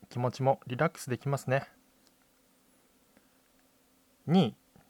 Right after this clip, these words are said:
名探偵コナンの映画を見ること。コナン君の映画、こんなにあったんですね。そしてすごく面白いですね。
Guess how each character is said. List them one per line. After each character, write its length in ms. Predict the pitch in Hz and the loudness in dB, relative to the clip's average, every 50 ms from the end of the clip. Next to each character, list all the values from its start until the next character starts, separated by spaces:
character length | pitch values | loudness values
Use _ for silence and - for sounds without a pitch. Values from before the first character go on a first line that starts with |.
| _ _ _ - - _ _ _ _ - | _ _ _ -20 -20 _ _ _ _ -2
名 160 | 127 147 147 | 0 0 4
探 180 | - 175 165 151 | 4 4 4 4
偵 160 | - 127 113 | 2 -2 0
コ 100 | - 120 | 0 0
ナ 140 | 117 110 101 | 0 0 0
ン 60 | 101 | 2
の 160 | 110 135 - - | 0 0 0 2
映 160 | 117 147 151 | 0 2 4
画 80 | 170 | 4
を 60 | 160 151 | 4 4
見 100 | 156 139 | 2 0
る 80 | 120 | 2
こ 100 | - 101 | 0 0
と。 140 | - - - _ _ _ - _ _ _ _ _ _ _ _ _ - _ _ _ _ _ _ - | -2 -2 -16 _ _ _ -20 _ _ _ _ _ _ _ _ _ -20 _ _ _ _ _ _ -4
コ 120 | - 139 | -2 2
ナ 120 | 143 139 127 | 4 4 4
ン 80 | 113 | 2
君 220 | - - 110 107 104 | 0 -2 -2 -2 0
の 120 | 104 104 | 0 0
映 100 | 107 107 | 2 2
画、 180 | 107 107 - - _ - | 2 2 0 -2 _ -20
こ 140 | - - 139 | -8 -6 -2
ん 80 | 156 | 0
な 80 | 170 180 | 2 2
に 100 | 180 190 | 4 4
あ 60 | 196 | 4
っ 80 | 190 - | 4 4
た 100 | 180 160 | 2 2
ん 40 | 139 | 2
で 80 | 156 | 0
す 100 | - - | -2 0
ね。 240 | 131 139 127 - - _ _ _ _ _ _ _ _ _ _ _ - _ _ _ _ _ _ _ | -2 -2 -2 -2 -10 _ _ _ _ _ _ _ _ _ _ _ -20 _ _ _ _ _ _ _
そ 140 | - - 120 | -8 -8 -8
し 60 | - | -6
て 200 | - - 123 - - | 0 0 -2 -2 -2
す 240 | - - - 120 | -10 -8 -6 -6
ご 320 | 117 123 170 180 196 208 202 | -4 0 4 6 6 6 4
く 220 | - - - - _ - | 2 -6 -14 -14 _ -6
面 160 | - 110 120 | -2 0 0
白 200 | 107 - 127 117 | 2 4 2 2
い 20 | 101 | 2
で 60 | 95 | 0
す 100 | - - | -4 -4
ね。 240 | 110 101 - - | -4 -4 -4 -8